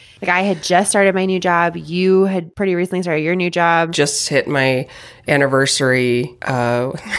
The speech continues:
Speaker 2: new job. I'm laughing 'cause I've had so many, like, resurging, because I think because I talked about this, the real story of what happened recently, I've had so many resurging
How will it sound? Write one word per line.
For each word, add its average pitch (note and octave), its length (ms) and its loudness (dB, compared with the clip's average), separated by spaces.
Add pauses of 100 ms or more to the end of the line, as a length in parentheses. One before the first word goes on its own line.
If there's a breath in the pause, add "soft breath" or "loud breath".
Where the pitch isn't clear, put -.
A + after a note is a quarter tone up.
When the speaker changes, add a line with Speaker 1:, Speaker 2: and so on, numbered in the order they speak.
(160)
Speaker 2:
new F3 160 -8
job. - 420 -12 (460 loud breath)
I'm F#3+ 160 2
laughing G3 360 4
'cause D4+ 160 0
I've A3+ 140 0
had D#3 340 0
so D#3+ 240 2
many, E3 280 4
like, C#3+ 220 0
resurging, D3+ 840 -2
because F3 200 0
I E3+ 60 0
think G#3+ 280 0
because G3+ 240 -2
I D#3 80 2
talked F3 340 -2
about D#3+ 320 0
this, D#3 140 -8 (240 loud breath)
the E3 100 -2
real D3+ 180 0
story D3 560 -2 (240 loud breath)
of D3+ 100 -4
what D3 160 2
happened D3+ 300 -2
recently, E3 500 0 (200 loud breath)
I've - 80 -12
had - 160 -4
so F#3 260 2
many F#3+ 220 4
resurging D#3 680 0